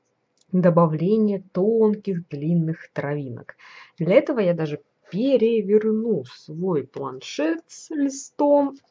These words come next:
и буду в перевернутом виде их набрасывать. Также мне пригодится супер жидкая краска. Я буду использовать темный цвет. У меня это, например, индиго. Ну, я, наверное, даже с чем-нибудь смешаю.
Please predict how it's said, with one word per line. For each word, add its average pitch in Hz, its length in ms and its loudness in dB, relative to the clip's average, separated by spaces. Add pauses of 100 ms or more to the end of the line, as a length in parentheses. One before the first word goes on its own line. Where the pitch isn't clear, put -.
(100)
и 240 340 -4
буду 226 400 -4
в - 100 -14
перевернутом 170 720 -8
виде 160 280 -12
их 175 300 -14
набрасывать. 139 840 -8 (1300)
Также 190 340 2
мне 175 220 2
пригодится 165 600 -4
супер 202 360 -6
жидкая 139 500 -8
краска. - 440 -10
Я 208 160 0
буду 202 220 -4
использовать 170 640 -6
темный 151 580 -4
цвет. 220 480 -4 (1700)
У 175 60 -6
меня 185 220 4
это, 151 140 -4
например, 156 360 -2
индиго. 190 480 0
Ну, 240 240 -2
я, 196 160 0
наверное, 202 460 -2
даже 175 440 -4 (1200)
с - 100 -20
чем-нибудь 175 680 -4
смешаю. 160 1000 -2